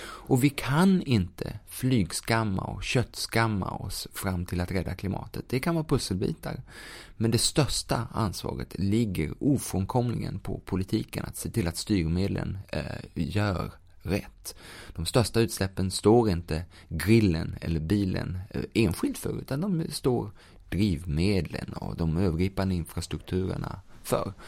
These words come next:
Och där är jag väldigt, väldigt orolig att, eh, man till slut, när man ser hur bråttom det är i klimatfrågan, att många håller med Greta när hon säger att hon ser ingen skillnad mellan de olika partierna. Och det finns ju något fint i det förstås, att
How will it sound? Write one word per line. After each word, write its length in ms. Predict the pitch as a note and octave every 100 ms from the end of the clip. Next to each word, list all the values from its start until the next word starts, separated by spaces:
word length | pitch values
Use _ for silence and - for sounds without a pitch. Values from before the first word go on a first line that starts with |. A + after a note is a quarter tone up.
| - -
Och 360 | - - B2
där 260 | C3+ D#3 C#3+
är 120 | C3+
jag 120 | A#2+
väldigt, 240 | A2+ A2 G2+
väldigt 180 | F#2+
orolig 400 | F2 E2 A#2 G#2+
att, 260 | - F#2+ -
eh, 60 | E2+ - -
man 200 | F#2+ G2+
till 140 | -
slut, 320 | F#2+ B2+ C#3 -
när 220 | - G#2+
man 200 | G2 F#2+
ser 320 | F#2 - A2+ F2+
hur 120 | F2+
bråttom 400 | E2 E2+ B2 A#2
det 80 | G2+
är 20 |
i 40 |
klimatfrågan, 680 | - F#2 - - F2+ D#2 G2+ - - -
att 200 | A2 -
många 340 | B2+ C#3 G#2
håller 240 | G#2+ A#2 A#2+
med 340 | A#2+ F3+ B2+
Greta 400 | G2+ G2+ - G2+
när 100 | G2
hon 160 | G#2 G#2
säger 240 | G#2 G#2+
att 100 | G#2
hon 160 | A#2 A#2
ser 300 | - D#3 G2+
ingen 300 | C#3+ G#2 A2+
skillnad 640 | - A#3 D3 - F#3 C#3+ -
mellan 240 | B2 A#2+
de 120 | B2
olika 260 | A2+ - -
partierna. 520 | G2+ - - - - - - - - - -
Och 100 | C3
det 80 |
finns 240 | C#3 D3 C3+
ju 80 | C#3
något 200 | F#3 -
fint 260 | A2 -
i 20 |
det 120 | G2 G2+
förstås, 400 | - - -
att 120 | -